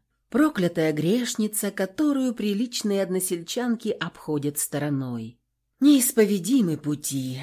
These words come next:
Аксинья перекрестилась, вспомнила завет отца. "Не поминай Господа в суе".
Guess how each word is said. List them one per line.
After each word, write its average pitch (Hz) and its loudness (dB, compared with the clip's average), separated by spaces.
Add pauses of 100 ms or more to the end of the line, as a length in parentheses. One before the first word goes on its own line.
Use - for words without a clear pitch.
Аксинья 247 4
перекрестилась, 226 0
вспомнила 233 2
завет 170 -2
отца. 123 -4 (340)
"Не 143 2
поминай 190 0
Господа 120 -6
в - -18
суе". 113 -4